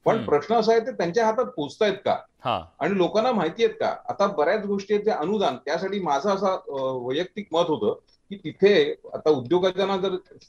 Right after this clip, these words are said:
Speaker 1: चालना द्यायची झाली, तर त्यांना कर्ज देणं खूप गरजेचं आहे. आणि आपल्यासाठी भा-, अ, खूप बँकिंग संस्था आपल्याकडे आहेतच,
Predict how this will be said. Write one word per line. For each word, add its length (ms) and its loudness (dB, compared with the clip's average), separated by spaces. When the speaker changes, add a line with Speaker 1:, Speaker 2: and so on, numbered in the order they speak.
Speaker 1:
चालना 300 2
द्यायची 300 0
झाली, 280 0
तर 160 4
त्यांना 280 0
कर्ज 360 0
देणं 300 0
खूप 200 -6
गरजेचं 360 -2
आहे. 80 -6
आणि 120 -8
आपल्यासाठी 360 -2
भा-, 580 -2
अ, 120 4
खूप 320 -2
बँकिंग 380 2
संस्था 380 0
आपल्याकडे 340 0
आहेतच, 500 0